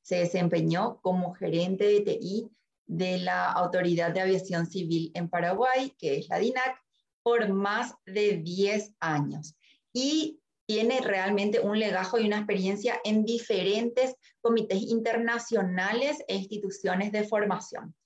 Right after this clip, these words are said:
Actualmente se desempeña como director general de Educación y Desarrollo Aeroespacial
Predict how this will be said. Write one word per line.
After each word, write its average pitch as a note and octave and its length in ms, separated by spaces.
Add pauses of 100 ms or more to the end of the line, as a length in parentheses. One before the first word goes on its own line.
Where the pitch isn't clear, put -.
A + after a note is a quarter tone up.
(320)
Actualmente B3+ 840
se D4+ 140
desempeña A3 720
como G#3+ 160
director B3 480
general F#3+ 500
de G3+ 140
Educación G3 500
y B3 120
Desarrollo F3+ 480
Aeroespacial F#3+ 760